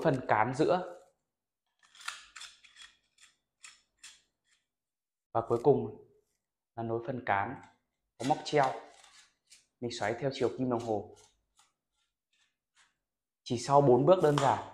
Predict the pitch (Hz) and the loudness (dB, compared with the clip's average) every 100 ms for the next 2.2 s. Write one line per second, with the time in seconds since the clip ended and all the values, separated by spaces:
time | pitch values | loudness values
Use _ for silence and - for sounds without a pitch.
0 | - 139 135 151 175 135 - 139 135 143 | -8 -2 0 2 2 2 0 -2 0 0
1 | 139 135 135 123 113 107 113 123 131 127 | 2 2 0 -2 -2 0 0 0 0 -2
2 | 117 95 | -4 -8